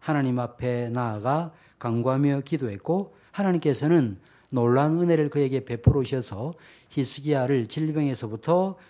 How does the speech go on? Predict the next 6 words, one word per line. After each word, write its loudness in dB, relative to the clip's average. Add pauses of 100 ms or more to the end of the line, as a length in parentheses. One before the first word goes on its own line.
구원해 0
주셨습니다. -10 (1200)
이런 4
상황 0
가운데 2
있었다면 0